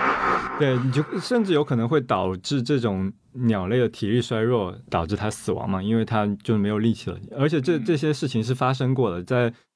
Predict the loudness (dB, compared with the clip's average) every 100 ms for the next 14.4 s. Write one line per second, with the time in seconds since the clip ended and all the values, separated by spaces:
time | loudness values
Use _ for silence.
0 | _ 0 0 2 0 2 2 0 -2 -2
1 | 0 0 0 2 2 0 0 0 0 -4
2 | -4 -2 2 2 0 -2 0 0 -2 -4
3 | -4 -2 2 2 2 0 -4 _ -20 -20
4 | -4 -2 2 2 2 0 0 2 2 2
5 | 2 2 2 0 0 2 2 2 0 0
6 | 0 0 2 2 2 -4 -8 _ -16 -8
7 | -2 0 2 2 2 2 0 0 0 2
8 | 2 2 -2 -2 2 2 2 0 0 0
9 | 0 0 0 0 0 -2 0 2 2 2
10 | 0 0 2 2 2 0 0 2 2 0
11 | -2 0 0 0 -2 -4 -12 _ -8 -8
12 | -8 -10 -12 -14 _ _ _ _ -18 -16
13 | -14 -6 -2 2 2 2 -2 -2 0 0
14 | 0 0 -2